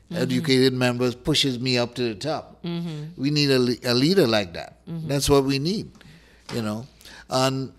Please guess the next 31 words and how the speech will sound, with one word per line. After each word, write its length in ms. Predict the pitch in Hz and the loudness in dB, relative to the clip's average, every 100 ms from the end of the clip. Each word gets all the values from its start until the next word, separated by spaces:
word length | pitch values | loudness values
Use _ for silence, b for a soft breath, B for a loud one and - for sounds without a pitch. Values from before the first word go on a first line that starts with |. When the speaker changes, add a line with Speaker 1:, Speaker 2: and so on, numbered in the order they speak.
| - | -2
Speaker 2:
it's, 340 | 160 160 - - | 0 0 0 2
it's, 340 | 170 - - | 2 0 -4
it's 240 | 160 165 | -4 2
not 160 | 190 190 | 2 2
gonna 220 | 190 156 | 2 2
start 320 | 131 - 131 | 2 2 0
from 180 | - 127 | -2 -6
the 100 | 117 | -6
top. 320 | 101 135 117 - - _ _ | -2 -2 -2 -8 -20 _ _
Speaker 1:
No. 240 | - 156 147 147 B - | -12 -10 -10 -14 B 0
Speaker 2:
It's 160 | 151 | 2
gonna 240 | 151 156 131 | 6 6 4
start 300 | - 127 123 | 2 2 0
from 260 | 120 117 | -4 -6
the 40 | 104 | -2
bottom, 400 | 120 151 95 95 | 0 2 -2 -6
in 80 | 101 | -8
the 60 | 101 | -2
grassroots. 840 | 110 123 127 113 92 - - - | 2 2 0 -6 -8 -10 -12 -10
Speaker 1:
Mm-hmm. 440 | 180 180 165 151 165 | -6 -6 -6 -10 -8
Speaker 2:
And 160 | 127 | -4
then 160 | 123 123 | -2 -2
the 80 | 120 | -4
cream 320 | - 147 135 | -2 -2 -2
is 140 | 120 | -2
gonna 260 | 110 120 110 | 0 0 -2
flow 320 | - 123 117 | -2 0 0
up 380 | 113 - - - | -2 -8 -18 -12
to 120 | 117 | -10
the 120 | 95 | -8
top. 380 | 92 135 87 - | -8 -10 -10 -18